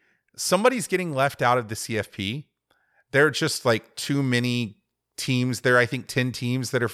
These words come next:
uh, ten or five teams that are ten and oh right now. And then there are other teams that can play their way in contention. So you've got, like,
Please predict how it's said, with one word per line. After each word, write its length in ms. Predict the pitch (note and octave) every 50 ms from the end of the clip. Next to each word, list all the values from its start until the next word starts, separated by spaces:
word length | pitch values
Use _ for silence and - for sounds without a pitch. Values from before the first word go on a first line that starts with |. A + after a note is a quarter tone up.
| - -
uh, 240 | G#2 G#2 G#2+ G#2+ G#2 -
ten 180 | - - B2 F#2+
or 100 | G#2 G2+
five 260 | - B2 B2 B2 A2
teams 240 | - C3 B2+ B2 A2
that 100 | A#2 G#2+
are 60 | A2
ten 180 | G#2 - B2 B2+
and 100 | A#2+ A#2
oh 100 | A2+ A2+
right 200 | A#2+ A#2+ B2+ B2
now. 260 | B2+ C3+ C3+ C#3 C3+ - - - - - - - - - -
And 80 | B2+ C3
then 80 | C3
there 140 | B2+ B2+ B2
are 60 | A2
other 160 | A2+ A2+ A#2+ A2+
teams 320 | - - B2 A#2+ A2 -
that 80 | G#2 F#2
can 120 | - G#2
play 160 | - A2+ A2
their 100 | G#2+ G#2+
way 120 | G#2+ G#2+ G#2+
in 80 | G2
contention. 560 | - A2+ F#2+ - - A2 G#2+ - C3 B2+ B2 - _ _ _ _ _ _ _ _ _ _ _
So 160 | - - D3+
you've 80 | D3 C3+
got, 160 | D3 C#3 A#2
like, 240 | A#2+ A#2 A2+ -